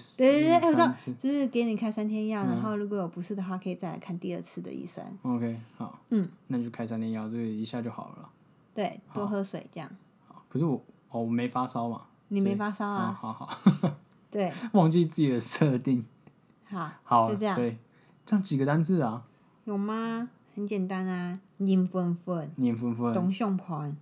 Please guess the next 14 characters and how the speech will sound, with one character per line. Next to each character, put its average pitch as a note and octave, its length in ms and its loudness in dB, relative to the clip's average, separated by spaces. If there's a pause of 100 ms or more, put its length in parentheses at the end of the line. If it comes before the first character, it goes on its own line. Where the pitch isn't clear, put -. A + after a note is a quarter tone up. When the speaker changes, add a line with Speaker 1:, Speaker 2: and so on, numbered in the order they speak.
(140)
Speaker 2:
哎， A#2+ 160 0
上 C3 260 2
盘。 A2+ 320 -2 (300)
Speaker 1:
对， F3 300 -4 (480)
紧 G3 180 2
促。 G3 240 0 (220)
Speaker 2:
紧 B2+ 180 4
促。 B2+ 180 2 (420)
Speaker 1:
流 F3+ 160 -2
鼻 G#3 200 -2
水。 G#3+ 280 2
Speaker 2:
流 A#2+ 140 2
鼻 C3 120 2
水。 C3+ 280 0